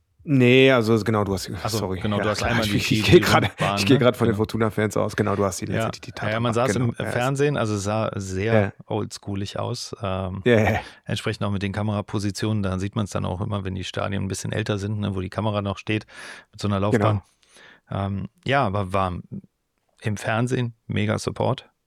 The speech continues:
Speaker 2: Also,
Speaker 1: Mhm.
Speaker 2: was wir letzte Woche thematisiert haben, ihr seid leiser als
Speaker 1: Ja.
Speaker 2: Fortuna Köln. Wir waren
Speaker 1: <laughs> Genau.
Speaker 2: definitiv lauter. Und zwar
Speaker 1: Ja.
Speaker 2: ziemlich laut. Das war, äh, war schon ein richtig cooler Support von Anfang bis Ende.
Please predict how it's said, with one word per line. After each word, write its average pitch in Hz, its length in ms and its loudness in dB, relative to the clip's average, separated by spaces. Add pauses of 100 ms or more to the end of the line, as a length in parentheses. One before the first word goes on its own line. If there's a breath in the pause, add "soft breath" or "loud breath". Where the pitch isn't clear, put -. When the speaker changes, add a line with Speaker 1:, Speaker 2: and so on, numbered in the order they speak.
(260)
Speaker 2:
Also, - 280 -4
Speaker 1:
Mhm. 113 720 -2
Speaker 2:
was 107 220 -2
wir 110 100 2
letzte 113 280 -2
Woche 113 160 2
thematisiert 107 520 -4
haben, 131 220 -4
ihr 113 160 -6
seid 104 180 -4
leiser 110 320 -2
als 107 120 0
Speaker 1:
Ja. - 40 -12
Speaker 2:
Fortuna 101 360 -6
Köln. 117 280 -2 (460 loud breath)
Wir 101 180 0
waren 101 160 0
Speaker 1:
<laughs> - 0 -
Genau. 104 140 0
Speaker 2:
definitiv 104 380 -2
lauter. 117 360 2 (1300 loud breath)
Und 107 420 0
zwar - 220 -4
Speaker 1:
Ja. 104 160 4
Speaker 2:
ziemlich 92 160 2
laut. 120 420 -2
Das 98 220 -4
war, 98 560 0
äh, 98 40 -6
war 98 180 -2
schon 107 320 -4
ein - 180 -8
richtig - 340 -8
cooler 104 240 0
Support 104 400 -6
von - 160 -6
Anfang 113 300 -4
bis 110 120 -6
Ende. 98 300 0